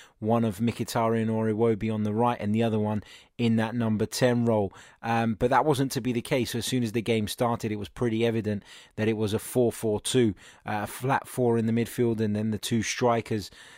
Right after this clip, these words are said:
Um, I, I'll be honest, I mean, when you think about the four four two shape, it's not necessarily a negative system, so I,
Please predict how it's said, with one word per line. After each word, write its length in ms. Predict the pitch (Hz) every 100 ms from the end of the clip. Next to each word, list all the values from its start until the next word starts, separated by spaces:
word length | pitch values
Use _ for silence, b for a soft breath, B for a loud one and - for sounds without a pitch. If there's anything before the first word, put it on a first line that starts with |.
| B -
Um, 480 | 123 123 127 127 - _ _ _ _ _ _ _ - _ -
I, 120 | 123
I'll 240 | 110 135 127
be 180 | 135
honest, 380 | 135 131 120 -
I 60 | 127
mean, 300 | 127 127 127
when 160 | 123
you 80 | 123
think 300 | - 151 151
about 280 | 143 127 110
the 80 | 117
four 280 | - 127 113
four 260 | 120 113
two 220 | - 123
shape, 500 | 107 - 131 113 - - B B B
it's 200 | 104 110
not 260 | 127 127 123 _ _ _ -
necessarily 600 | 110 - - 120 110 113
a 40 |
negative 600 | 117 123 110 110 - 107
system, 420 | - 120 - 98
so 260 | 92 110 101 B B B B -
I, 160 | -